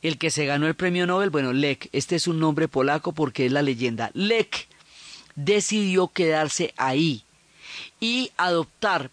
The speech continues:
para el escudo, para su propio escudo, el águila blanca, que es el águila polaca. Mientras que Rus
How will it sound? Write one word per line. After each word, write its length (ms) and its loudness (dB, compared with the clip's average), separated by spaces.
para 260 -2
el 140 -4
escudo, 640 -2
para 180 0
su 160 -8
propio 320 -2
escudo, 400 0
el 160 0
águila 320 0
blanca, 400 -2
que 80 -12
es 80 -4
el 120 -4
águila 360 -6
polaca. 480 -8
Mientras 500 0
que 160 0
Rus 680 -2